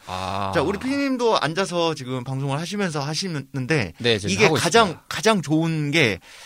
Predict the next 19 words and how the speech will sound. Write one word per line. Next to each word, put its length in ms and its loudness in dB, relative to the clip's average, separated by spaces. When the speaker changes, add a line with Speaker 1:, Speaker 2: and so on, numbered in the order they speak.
Speaker 2:
아마 320 6
센터에 880 6
가서 300 -2
보시면 580 0
할아버지 380 4
할머니들이 480 2
가끔씩 480 0
앉아서 360 4
오랫동안 540 4
버티시는 640 0
그 120 -4
기구가 380 0
있어요. 320 0
앉아서 420 0
무릎을 400 -4
<laughs> 60 -20
폈다 520 0
쥐었다 360 4
하시는. 200 4